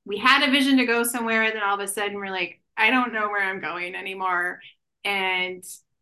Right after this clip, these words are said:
like, what do we do, Andrea? So that's what I wanna talk about today. Like, how do we get unstuck in our mindset if we don't even know where to start? What do we do?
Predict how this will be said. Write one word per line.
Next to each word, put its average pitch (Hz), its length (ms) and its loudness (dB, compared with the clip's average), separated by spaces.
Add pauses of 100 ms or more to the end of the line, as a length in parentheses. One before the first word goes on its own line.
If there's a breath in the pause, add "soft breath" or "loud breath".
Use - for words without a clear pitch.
(160)
like, 233 220 -4
what 262 240 2
do 330 120 4
we 320 140 8
do, 330 260 6
Andrea? 220 560 4
So 254 400 4
that's 262 200 4
what 320 100 4
I 302 80 4
wanna 277 180 2
talk 277 220 2
about 233 220 0
today. 214 260 -4
Like, 196 180 -8
how 262 360 6
do 302 120 2
we 277 120 0
get 233 260 0
unstuck 226 880 2
in 214 100 -4
our 202 140 0
mindset 214 580 0
if 202 60 -12
we 240 80 -6
don't 262 200 4
even 240 180 4
know 226 180 2
where 208 140 -4
to 190 80 -8
start? 190 360 -4
What 196 100 -8
do 202 40 -8
we 190 120 -6
do? 127 100 -14